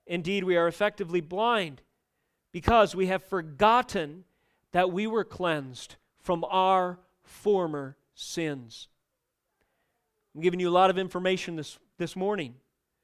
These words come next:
but there's just one phrase that you need to take away this morning to get, to plant the seed that would blossom into the fruit that Peter unpacks in his epistle. And that seed is this: "Remember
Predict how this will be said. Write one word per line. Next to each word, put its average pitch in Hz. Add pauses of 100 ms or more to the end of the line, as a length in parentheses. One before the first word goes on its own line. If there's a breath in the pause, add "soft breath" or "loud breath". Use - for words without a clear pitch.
(120)
but 180
there's 220
just -
one 220
phrase 180
that 175
you 196
need 180
to 175
take 170
away 165
this 147
morning 160 (1040)
to 147
get, 185 (260)
to 165
plant 220
the 196
seed 151
that 170
would 151
blossom 185
into 180
the 156
fruit 196
that 165
Peter 165
unpacks 156
in 147
his 143
epistle. 139 (600)
And 160
that 233
seed 220
is 170
this: 156 (520)
"Remember 190